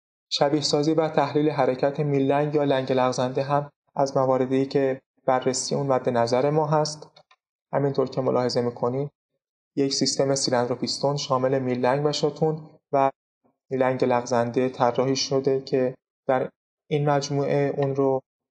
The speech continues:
مورد بررسی قرار می‌دیم. مدل سازی حرکت مهرهٔ لغزنده روی میلهٔ دوار هم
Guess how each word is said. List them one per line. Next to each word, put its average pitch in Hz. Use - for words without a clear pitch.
مورد 127
بررسی 123
قرار 147
می‌دیم. 156
مدل 143
سازی 135
حرکت 131
مهرهٔ 139
لغزنده 147
روی 151
میلهٔ 147
دوار 143
هم 147